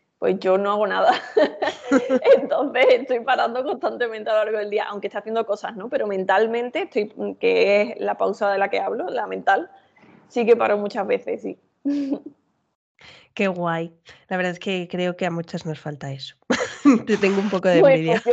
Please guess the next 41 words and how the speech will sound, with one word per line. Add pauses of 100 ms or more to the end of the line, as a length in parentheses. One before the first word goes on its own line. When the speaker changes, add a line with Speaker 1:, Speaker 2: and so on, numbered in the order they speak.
Speaker 1:
creo (640)
no
sé,
como
que
a
lo
mejor,
mm, (600)
estás
en
un
momento,
o
yo
qué
sé,
yo
sé
de
personas
de,
mm,
que
conozco
que
están
en
un
momento
que
a
lo
mejor (320)
no
les
viene
bien
parar,
¿sabes?
Porque,